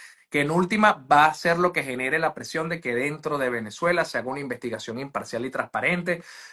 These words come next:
Yo creería que este tipo de conversaciones y llevarlo al, al público, llevarlo a la gente, porque la gente se pregunte, ¿esto real, la versión oficial realmente responde las preguntas que deja un acontecimiento como este? ¿Me entiendes? Este tipo de presión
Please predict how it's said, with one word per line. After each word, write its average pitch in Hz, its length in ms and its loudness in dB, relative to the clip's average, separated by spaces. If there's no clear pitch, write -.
Yo 127 160 2
creería 156 640 4
que 135 180 2
este 139 240 0
tipo 175 300 2
de 170 100 6
conversaciones 151 800 0
y 135 80 -6
llevarlo 147 640 2
al, 131 480 0
al 127 240 -4
público, 147 560 2
llevarlo 120 320 4
a 180 60 8
la 135 80 4
gente, 180 340 0
porque - 160 -6
la 139 80 -2
gente 196 200 0
se 196 120 2
pregunte, 156 640 2
¿esto 151 320 2
real, 196 260 6
la 156 300 4
versión 160 340 2
oficial 196 380 6
realmente 202 600 4
responde 170 460 2
las - 200 0
preguntas 147 520 -2
que 135 160 -2
deja 165 400 2
un 180 180 -2
acontecimiento 160 840 -6
como 160 280 -4
este? - 340 -10
¿Me 127 60 -10
entiendes? 143 320 0
Este 185 260 4
tipo 185 300 4
de 160 80 6
presión 160 520 2